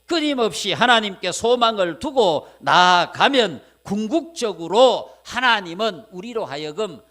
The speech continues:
승리하게 하십니다. 시편 백이십일 편 일 절, "나의 도움이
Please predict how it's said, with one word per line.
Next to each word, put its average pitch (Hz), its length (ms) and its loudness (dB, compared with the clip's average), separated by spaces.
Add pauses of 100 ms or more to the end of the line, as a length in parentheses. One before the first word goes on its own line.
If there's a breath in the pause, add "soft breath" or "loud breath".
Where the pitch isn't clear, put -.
(120)
승리하게 160 1000 -18
하십니다. 135 840 -12 (240)
시편 139 540 -12
백이십일 147 640 -12
편 147 240 -12
일 151 160 -16
절, 139 200 -12
"나의 147 280 -6
도움이 147 420 -10